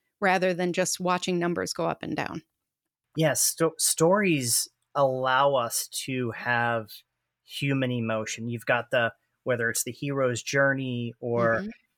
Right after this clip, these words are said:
Speaker 2: you got the core character in there, tell, go, moving through an experience versus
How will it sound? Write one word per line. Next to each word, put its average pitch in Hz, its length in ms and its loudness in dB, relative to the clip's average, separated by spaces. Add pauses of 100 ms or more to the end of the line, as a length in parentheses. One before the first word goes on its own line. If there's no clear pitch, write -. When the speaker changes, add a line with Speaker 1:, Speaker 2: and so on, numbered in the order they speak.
Speaker 2:
you 127 120 -4
got 123 220 0
the 120 100 -4
core 135 300 2
character 135 560 0
in 127 260 -2
there, 117 460 2 (720)
tell, 170 240 2
go, 160 360 2
moving 156 540 2
through 135 800 0 (360)
an 135 100 0
experience 131 680 0
versus 131 540 0